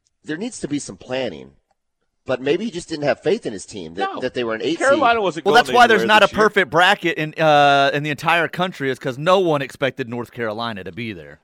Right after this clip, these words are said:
Speaker 1: And, and, and just on the side, and I know we need to talk about Brown O'Haver, and Alice is probably listening, and she's really upset with me. But I,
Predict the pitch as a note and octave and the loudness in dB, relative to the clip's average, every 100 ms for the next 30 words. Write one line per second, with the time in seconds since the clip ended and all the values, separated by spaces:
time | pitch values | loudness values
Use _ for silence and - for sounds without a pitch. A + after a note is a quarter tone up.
0 | _ - C3+ _ - - C3+ - - C#3 | _ -10 -10 _ -14 -6 -6 -6 -8 -8
1 | C#3 D#3 E3 C3 A#2 B2+ B2+ C3+ C#3+ C3+ | -6 -6 -4 -4 -6 -6 -4 -2 -2 -4
2 | A#2 A2+ - G2+ G2+ G2 F#2 F#2+ F2+ F2 | -4 -6 -4 -4 -4 -6 -6 -6 -6 -6
3 | F2+ A2 G2+ - - F2+ F2 E2+ - F2 | -2 -2 -4 -8 -8 -8 -6 -10 -10 -16
4 | D#2+ D#2+ F2+ D#2+ F#2 F2 - D#2 D2+ D#2 | -16 -16 -18 -12 -8 -8 -8 -10 -12 -12
5 | D#2 - G#2 | -12 -8 -8